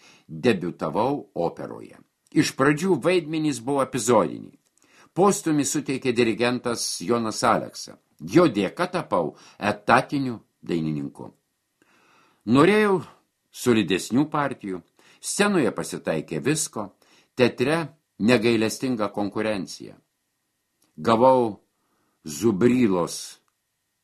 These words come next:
pravardį. Kuriant naują vaidmenį, jau į pirmą repeticiją ateidavo atmintinai išmokę savo partiją. Kiti dainavo iš partitūrų. Kolegos nesuprato, kad aš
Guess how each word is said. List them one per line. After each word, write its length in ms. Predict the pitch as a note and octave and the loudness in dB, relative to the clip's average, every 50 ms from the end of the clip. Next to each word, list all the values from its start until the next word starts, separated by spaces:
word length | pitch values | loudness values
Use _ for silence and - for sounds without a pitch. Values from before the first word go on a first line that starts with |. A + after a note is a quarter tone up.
| _ _ | _ _
pravardį. 540 | - A2 B2 A#2+ - A#1+ A#1 - - _ _ _ _ _ _ _ _ _ _ _ _ _ - | -2 0 2 0 0 -2 -6 -14 -18 _ _ _ _ _ _ _ _ _ _ _ _ _ 2
Kuriant 400 | C#3+ D#3+ E3 D#3+ D3 C3 - C3 | 4 4 6 6 4 2 2 2
naują 280 | C#3+ C#3+ D3 C#3 C3 A#2+ | 2 4 4 4 2 2
vaidmenį, 580 | C#3 E3+ F3+ E3 C#3 A#2+ G2+ F#2+ F2+ F2+ F2+ F#2 F#2+ G2+ | 2 0 -2 -2 -2 -2 -2 -2 0 -2 -2 -2 0 2
jau 140 | D3 E3+ E3 D3+ | 2 4 4 4
į 100 | C#3 C3+ - | 4 2 2
pirmą 260 | E3 E3+ D3 C#3+ B2+ A#2+ | 0 0 0 0 0 0
repeticiją 760 | A#2 A2 - A#2+ A2 - - F#3+ F3+ - - D3 C3+ A#2 A2 | 0 0 -2 -4 -6 -4 -4 -6 -6 -4 -4 -2 0 0 0
ateidavo 500 | - - D#3 D#3+ D#3 A#2+ C3+ B2+ B2+ A#2 - - - | -2 -2 -2 -2 -2 -2 -2 -2 -2 -4 -4 -2 -2
atmintinai 760 | D#3 E3 D#3+ - B2 A#2 A#2 A2+ G#2 - G#2 F#2+ G2 F#2 E2+ D#2+ | -2 -2 -2 -2 0 0 0 0 0 -2 -2 -2 0 0 -2 -4
išmokę 440 | - - D#2+ D#2 D2+ D2 - C#2+ | -6 -8 -6 -6 -6 -8 -8 -12
savo 240 | C#2 - D#2 D2+ C#2 C2+ | -14 -14 -12 -12 -12 -10
partiją. 440 | - D2+ C#2 - - _ _ _ _ _ _ _ _ _ - - - - _ | -10 -10 -10 -10 -14 _ _ _ _ _ _ _ _ _ -20 -20 -20 -20 _
Kiti 280 | - D3+ E3+ D#3+ A#3+ A#3+ | 2 4 4 4 4 4
dainavo 480 | F#3+ F#3+ C#3 G#2+ A2+ A#2+ C#3+ D3 D3 C3+ | 4 4 6 6 4 2 2 2 0 0
iš 260 | A#2 G2 G2+ - - - - | 0 -2 -2 -4 -6 -4 -4
partitūrų. 640 | G#2+ G2+ - - F#2 - - C2 B1 A#1+ G#1 G1+ G1+ - _ _ _ _ _ _ _ - | -4 -4 -4 -8 -12 -10 -12 -12 -12 -12 -14 -18 -20 -20 _ _ _ _ _ _ _ 2
Kolegos 460 | A#2 A2+ A2+ A2 G2+ G#2+ G#2+ - - | 4 6 6 6 6 4 2 0 -2
nesuprato, 720 | A2 G#2 - - G#2 - A#2+ C#3 D3+ C#3 - F2+ D2+ C2 - - - - - _ - | -4 -4 -4 -4 -4 -2 0 0 0 0 -2 -6 -8 -8 -10 -12 -20 -20 -20 _ -6
kad 220 | G2+ G2 E2+ D2+ | -4 -2 0 0
aš 400 | F#2 F2 - - - - - - | -2 -2 -2 -6 -12 -16 -18 -20